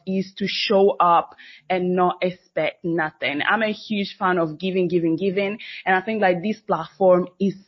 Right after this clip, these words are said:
like, you know, literally in line with what I, what I am and who I am.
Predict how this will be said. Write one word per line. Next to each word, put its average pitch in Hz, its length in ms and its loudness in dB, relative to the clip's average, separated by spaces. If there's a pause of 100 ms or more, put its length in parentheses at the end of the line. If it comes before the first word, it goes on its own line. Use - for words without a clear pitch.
(220)
like, 180 280 2
you 240 100 2
know, 175 220 4
literally 226 380 0
in 190 140 2
line 180 300 4
with 170 180 2
what 180 400 6
I, 180 40 4
what 190 180 6
I 170 120 4
am 165 320 4
and 156 200 -2
who 180 120 2
I 156 180 4
am. 143 500 -2